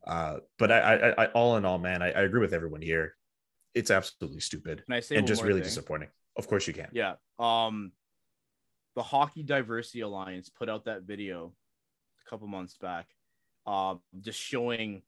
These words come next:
Speaker 2: like, uh, the tip of the iceberg of some of the responses, comments that, that they've received over the years.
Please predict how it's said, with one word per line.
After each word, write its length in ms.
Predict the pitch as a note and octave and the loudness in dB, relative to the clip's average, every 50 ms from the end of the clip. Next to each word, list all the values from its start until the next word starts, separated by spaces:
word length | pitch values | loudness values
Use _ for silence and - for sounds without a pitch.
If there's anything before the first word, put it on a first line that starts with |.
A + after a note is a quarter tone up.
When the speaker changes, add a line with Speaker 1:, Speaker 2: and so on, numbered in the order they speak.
| _ _ _ _ | _ _ _ _
Speaker 2:
like, 200 | G#2+ G2+ G2 - _ _ _ _ _ _ _ _ - | -10 -10 -10 -10 _ _ _ _ _ _ _ _ -8
uh, 220 | F#2+ F#2 F2+ F#2 E2+ E2 | -6 -6 -6 -8 -10 -10
the 180 | F#2 F#2+ F2 - _ _ | -10 -10 -10 -12 _ _
tip 200 | - F#3 D#3+ D#3 | -8 -8 -6 -6
of 80 | C3 A#2+ | -6 -6
the 100 | A#2 A2 | -4 -4
iceberg 1000 | G#2+ A2 - - - _ _ _ _ _ _ _ _ _ G#2+ F#2+ F2 F2 D#2 _ _ _ _ _ _ _ - | -4 -4 -6 -10 -16 _ _ _ _ _ _ _ _ _ -10 -10 -10 -10 -12 _ _ _ _ _ _ _ -6
of 160 | A2 G#2 - | -6 -6 -6
some 200 | - - A2+ A2 | -8 -8 -6 -6
of 100 | G#2 G2+ | -6 -6
the 220 | G#2 G2+ F#2+ F#2 D2+ | -6 -8 -10 -10 -12
responses, 560 | G2+ F#2+ - - - G#2+ G2+ G2+ - - G#2+ G2+ - | -14 -14 -14 -10 -8 -6 -6 -6 -8 -10 -10 -10 -8
comments 420 | - A2 G#2 G2 G2 F#2+ F#2 - | -8 -8 -8 -8 -8 -10 -10 -10
that, 240 | - G2 F2+ F#2 F#2+ | -10 -12 -12 -10 -8
that 260 | G2+ F#2 F2+ F2+ - _ _ _ - | -6 -6 -6 -8 -10 _ _ _ -10
they've 200 | A2+ G#2 G2 F#2+ | -10 -10 -8 -10
received 500 | G#2 G#2+ - - A2 G2 G2 F#2+ F2+ - - _ _ _ _ _ _ _ - | -12 -14 -14 -12 -12 -10 -10 -12 -12 -16 -20 _ _ _ _ _ _ _ -10
over 200 | A#2 A2+ G2 G#2 | -10 -10 -8 -10
the 100 | G2 F#2+ | -10 -12
years. 420 | F#2+ F#2+ F#2 F2 D#2+ - - - | -10 -10 -12 -12 -14 -16 -20 -20